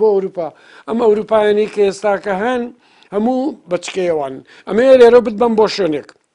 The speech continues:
بتبم بۆ ئەوەی ئەم کۆچکردنە مۆدێل بووە لە فترەیەکی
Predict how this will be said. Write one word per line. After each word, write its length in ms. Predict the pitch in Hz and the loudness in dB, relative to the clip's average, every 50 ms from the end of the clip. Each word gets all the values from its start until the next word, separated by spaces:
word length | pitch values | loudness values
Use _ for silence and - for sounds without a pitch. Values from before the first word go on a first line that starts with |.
| _ _ _ _ _ _ _ - - - 185 170 | _ _ _ _ _ _ _ -20 -20 -10 -8 -6
بتبم 320 | 220 196 180 190 190 196 190 | -6 -4 -2 -4 -4 0 0
بۆ 60 | 208 226 - | 0 0 0
ئەوەی 240 | 185 180 180 175 - - - | -2 -4 -4 -4 -6 -6 -4
ئەم 140 | 240 240 226 - - | -4 -4 -4 -4 -4
کۆچکردنە 640 | 185 170 156 - - - 160 139 139 160 170 180 202 214 - _ _ _ _ - _ - 185 175 | -4 -4 -4 -6 -8 -10 -10 -8 -8 -8 -6 -8 -8 -10 -14 _ _ _ _ -20 _ -6 -2 -2
مۆدێل 440 | 180 175 170 147 202 214 208 185 160 143 | 0 0 0 2 4 4 4 4 2 -2
بووە 260 | 135 151 147 143 135 131 131 - _ _ - - _ _ _ _ _ 165 156 151 | -2 -2 0 0 0 -2 -6 -10 _ _ -20 -20 _ _ _ _ _ -16 -8 -6
لە 80 | 175 156 127 - - - - - | -6 -6 -6 -8 -16 -18 -16 -10
فترەیەکی 640 | - 175 151 - 180 202 196 190 180 - - - 156 | -8 -8 -6 -2 0 2 2 2 0 -2 -6 -14 -14